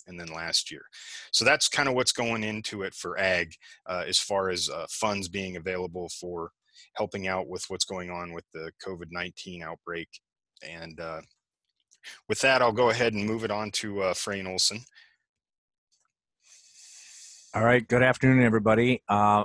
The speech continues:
Speaker 2: I'm Frayne Olson. I'm the crop economist and marketing specialist with N D S U Extension.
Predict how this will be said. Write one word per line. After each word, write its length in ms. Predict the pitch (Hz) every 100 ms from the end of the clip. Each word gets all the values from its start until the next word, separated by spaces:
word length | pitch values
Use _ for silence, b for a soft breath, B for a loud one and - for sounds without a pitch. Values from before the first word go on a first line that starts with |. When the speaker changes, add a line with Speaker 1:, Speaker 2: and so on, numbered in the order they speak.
| -
Speaker 2:
I'm 140 | 113
Frayne 220 | 110 127
Olson. 300 | 127 131 -
I'm 80 | 120
the 100 | 101
crop 260 | - 107 -
economist 560 | 110 110 110 113 -
and 100 | 95
marketing 360 | 92 101 107 101
specialist 520 | - 104 - 107 -
with 160 | 90 98
N 120 | 95
D 100 | 95
S 140 | 87
U 80 | 95
Extension. 540 | 87 - 98 - 123